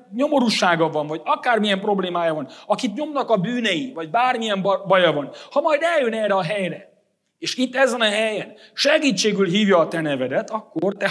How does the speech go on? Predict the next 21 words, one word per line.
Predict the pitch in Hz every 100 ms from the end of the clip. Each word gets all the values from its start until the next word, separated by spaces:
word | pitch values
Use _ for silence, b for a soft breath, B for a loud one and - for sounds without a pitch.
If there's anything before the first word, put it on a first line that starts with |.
| -
hallgass | 302 202 - 151 -
meg | 147 - _ _
a | 139
mennyből, | 135 131 131 196 269 - B B B
és | B 214 214 - -
add | - 349 320
meg | 208
az | 185 170
idegennek, | 180 175 165 165 170 180
amiért | 165 156 147 -
könyörök | 160 151 160 -
hozzád, | 180 156 226 262 - B B
hogy | 170
megismerjék | 208 233 214 - 190 180 170
a | 170
földnek | - 190 202 220
minden | 214 359 311 196 156
népei | 165 151 143 139
a | 139
te | 151
nevedet. | 139 131 123 113